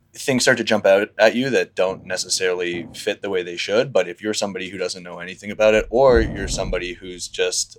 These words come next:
uh, you know, looking to learn and absorb things and isn't a skeptic, it's very easy to go into a film like that and be convinced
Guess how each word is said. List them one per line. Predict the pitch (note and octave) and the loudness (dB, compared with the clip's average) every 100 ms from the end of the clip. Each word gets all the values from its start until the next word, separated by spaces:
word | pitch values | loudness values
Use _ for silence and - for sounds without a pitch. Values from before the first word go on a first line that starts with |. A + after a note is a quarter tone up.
| - | -8
uh, | F2 E2+ E2+ D#2+ - _ - - - | -2 -2 -2 -6 -12 _ -20 -20 -20
you | F#2+ | -8
know, | F2+ E2+ | -6 -6
looking | G2+ G#2+ G2+ F2+ | -4 -4 -6 -10
to | - | -6
learn | F2 E2+ F#2 F#2+ | -2 0 -2 -2
and | G2 | -8
absorb | E2+ E2 F#2 F#2 | -10 -4 -2 -2
things | - F2+ F2 F2 | -4 -6 -6 -12
and | E2+ E2 | -18 -18
isn't | - A2 G#2+ E2 _ _ _ _ _ _ | -10 -10 -10 -12 _ _ _ _ _ _
a | - | -12
skeptic, | - - E2 - D2+ _ _ _ _ _ _ | -12 -8 -10 -10 -16 _ _ _ _ _ _
it's | G#2+ | -8
very | A2+ C3 | -2 0
easy | A2 G2 | 0 0
to | A2+ | -2
go | F2+ F#2 | 0 -4
into | G2+ G#2+ F2+ | -4 -4 -4
a | |
film | - F#2 | -4 -6
like | G2 G2+ | -6 0
that | A#2+ C3+ - _ _ _ _ _ | 4 4 2 _ _ _ _ _
and | G2+ F#2 F2+ F2 | -6 -4 -6 -10
be | G2 | -14
convinced | F#2 - F2+ E2+ F2+ F2 - - | -14 -12 -14 -6 -8 -6 -8 -8